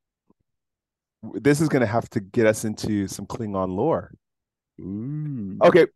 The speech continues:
Speaker 1: okay, okay. This is good so far. So I think, I think we're at a pretty good starting place 'cause of the mystery. But I wanna do something that we did last time, Jim,
Speaker 2: Okay.
Speaker 1: because last time we,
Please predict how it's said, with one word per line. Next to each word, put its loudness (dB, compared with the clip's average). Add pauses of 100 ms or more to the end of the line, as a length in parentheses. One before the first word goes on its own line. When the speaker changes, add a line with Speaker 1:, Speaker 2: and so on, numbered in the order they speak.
(580)
Speaker 1:
okay, 4 (380)
okay. 4
This 2
is 2
good 6
so 6
far. 2
So 4
I 8
think, 2
I 8
think 2
we're 6
at 6
a 6
pretty 4
good 4
starting 0
place 0
'cause -2
of -4
the -2
mystery. -2
But 2
I 6
wanna 4
do 0
something -4 (460)
that 4
we 0
did 0
last -2
time, -6 (320)
Jim, 0
Speaker 2:
Okay. -2
Speaker 1:
because -2
last 0
time -4
we, -8